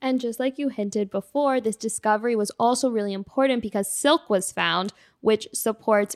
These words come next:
previous theories that silk was an important part of spirit,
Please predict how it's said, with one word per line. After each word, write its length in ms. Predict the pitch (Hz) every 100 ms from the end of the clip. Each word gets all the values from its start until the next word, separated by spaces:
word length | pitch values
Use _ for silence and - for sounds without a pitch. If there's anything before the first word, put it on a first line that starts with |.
| -
previous 640 | - - 320 294 233 214
theories 400 | - 196 196 196
that 180 | 202 -
silk 220 | 208 202
was 140 | 214
an 80 | 208
important 500 | 202 202 208 196 196
part 240 | - 196 196
of 100 | 196
spirit, 440 | - 202 202